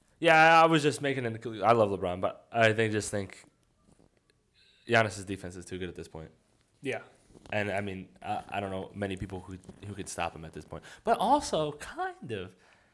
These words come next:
Speaker 1: I don't know, the half-court offense of Giannis.
Speaker 2: It's not great.
Speaker 1: That's what I mean. It's a hard, that's a hard
Speaker 2: It's not gonna be great,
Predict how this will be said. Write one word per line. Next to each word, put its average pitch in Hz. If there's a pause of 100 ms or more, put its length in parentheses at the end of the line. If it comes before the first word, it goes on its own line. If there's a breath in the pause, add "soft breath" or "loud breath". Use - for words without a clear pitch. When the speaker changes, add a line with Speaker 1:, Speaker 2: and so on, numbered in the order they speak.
(220 soft breath)
Speaker 1:
I 208
don't 180
know, 196
the 107
half-court 180 (140)
offense 120
of 92
Giannis. 98 (320)
Speaker 2:
It's 160
not 202
great. 110 (120)
Speaker 1:
That's 107
what 110
I 101
mean. 104 (540 soft breath)
It's 135
a 156
hard, 156
that's 131
a 190
hard 156 (400 loud breath)
Speaker 2:
It's 175
not 233
gonna 240
be 202
great, 127